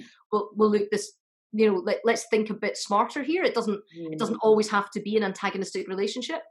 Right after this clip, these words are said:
Speaker 2: Mm.
Speaker 1: Um, I didn't always win, but, you know, <laughs> it, it was always worth trying because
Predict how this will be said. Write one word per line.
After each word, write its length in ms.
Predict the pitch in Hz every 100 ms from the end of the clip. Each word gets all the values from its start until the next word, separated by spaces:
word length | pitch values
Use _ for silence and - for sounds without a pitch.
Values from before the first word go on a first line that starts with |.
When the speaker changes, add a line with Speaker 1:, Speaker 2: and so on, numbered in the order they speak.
| -
Speaker 2:
Mm. 300 | 165 165 233
Speaker 1:
Um, 60 | -
I 40 | -
didn't 140 | 466 226
always 200 | 196 170
win, 200 | 196 381 330 -
but, 180 | 339 302 -
you 80 | 415
know, 240 | 277 202 -
<laughs> 40 |
it, 140 | 262
it 180 | 339 294
was 120 | 294
always 240 | 294 285 226
worth 220 | 240 -
trying 360 | 196 180 247 294
because 360 | 285 269 254